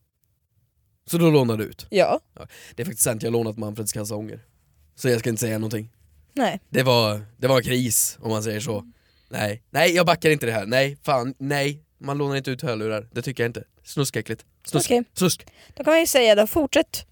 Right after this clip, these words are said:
Speaker 2: fortsätt att vara rädd för hörlursbaciller.
Speaker 1: Ja.
Speaker 2: Hörni, tack så jättemycket för att ni har lyssnat. Och, eh, om ni behöver någonting roligt att tänka på den här veckan så kan ni bara tänka på det faktum att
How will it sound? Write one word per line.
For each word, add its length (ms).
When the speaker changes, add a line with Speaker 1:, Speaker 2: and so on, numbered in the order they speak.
Speaker 2:
fortsätt 360
att 240
vara 260
rädd 280
för 380
hörlursbaciller. 840
Speaker 1:
Ja. 320
Speaker 2:
Hörni, 560
tack 220
så 120
jättemycket 920
för 160
att 140
ni 120
har 140
lyssnat. 680
Och, 400
eh, 580
om 120
ni 120
behöver 300
någonting 440
roligt 260
att 60
tänka 300
på 200
den 160
här 140
veckan 320
så 100
kan 140
ni 120
bara 120
tänka 340
på 140
det 180
faktum 380
att 240